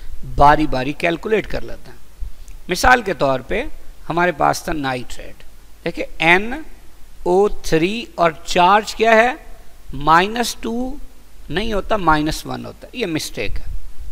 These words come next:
तो देखिए O होता है माइनस टू, तीन है तो माइनस सिक्स। अब N कितना हो कि माइनस सिक्स में ऐड करें तो माइनस वन है, तो लाजमी क्या है जी? प्लस फ़ाइव।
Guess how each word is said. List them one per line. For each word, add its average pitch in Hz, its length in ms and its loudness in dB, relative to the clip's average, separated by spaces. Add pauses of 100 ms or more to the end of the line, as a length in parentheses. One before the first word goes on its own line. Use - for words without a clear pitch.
तो 165 80 0
देखिए 196 260 -2 (180)
O 196 120 8
होता 208 340 4
है 208 80 0
माइनस 135 580 -2
टू, - 80 -14 (720)
तीन 202 300 2
है 262 260 2 (220)
तो 147 80 -4
माइनस 127 420 -4
सिक्स। - 380 -12 (480)
अब 208 180 4 (120)
N 226 320 4
कितना 233 360 0
हो 254 300 6
कि - 200 -4 (160)
माइनस 190 480 6
सिक्स - 280 0
में 202 120 -2
ऐड 185 280 6
करें 185 280 0 (640)
तो 220 80 4
माइनस 147 460 2
वन 104 220 -4
है, - 220 -2
तो - 60 -2
लाजमी 143 480 4
क्या 151 200 0
है 135 140 0
जी? - 140 -10
प्लस 110 320 -8
फ़ाइव। 170 340 -6